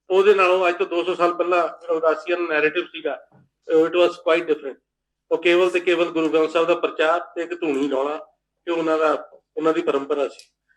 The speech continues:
ਇਹ ਬਾਅਦ ਵਿੱਚ ਜਿਵੇਂ ਆਪਣੇ ਲੋਕਾਂ ਵਿੱਚ ਵੀ ਡੇਲੀ ਦੇ ਡੇਲੀ ਹਰ,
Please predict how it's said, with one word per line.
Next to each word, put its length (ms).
ਇਹ 80
ਬਾਅਦ 240
ਵਿੱਚ 240
ਜਿਵੇਂ 420
ਆਪਣੇ 240
ਲੋਕਾਂ 300
ਵਿੱਚ 200
ਵੀ 260
ਡੇਲੀ 260
ਦੇ 80
ਡੇਲੀ 540
ਹਰ, 260